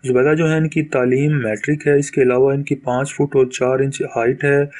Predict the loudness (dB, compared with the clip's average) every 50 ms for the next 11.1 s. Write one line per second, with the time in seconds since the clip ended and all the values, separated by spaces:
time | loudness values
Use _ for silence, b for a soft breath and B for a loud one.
0 | B B B B B B 2 2 2 2 0 0 -2 0 0 0 0 2 2 0
1 | 0 0 -2 0 0 0 0 0 0 -2 -2 -4 -2 -2 -2 -2 0 0 0 0
2 | 0 0 -2 -2 -2 -2 -2 0 0 0 -2 -4 -6 _ -18 -18 -18 -10 0 2
3 | 4 6 6 4 4 2 -2 0 0 0 2 2 2 2 2 0 -2 -2 0 0
4 | 0 0 -2 -6 -6 -4 -6 -6 -8 -10 -10 -10 -8 -8 -8 -8 -10 -12 B B
5 | B B B B B B _ 0 0 0 0 0 2 4 4 4 4 2 2 0
6 | 0 0 -2 0 0 0 0 0 -2 -2 -2 -2 0 0 2 2 2 2 0 0
7 | 0 0 0 0 -2 -2 -2 -4 -4 -2 -4 -2 -2 -2 -2 -2 -6 -4 -4 -2
8 | -2 0 0 0 2 2 2 2 2 2 2 2 2 0 0 -2 0 -2 -2 0
9 | 0 0 0 0 0 -2 0 0 -2 -2 -2 -2 -2 -2 -2 -4 -4 -4 -2 -2
10 | -2 -4 -4 -6 -8 -6 -6 -6 -6 -4 -6 -4 -2 -2 -4 -2 -2 -2 0 0
11 | 0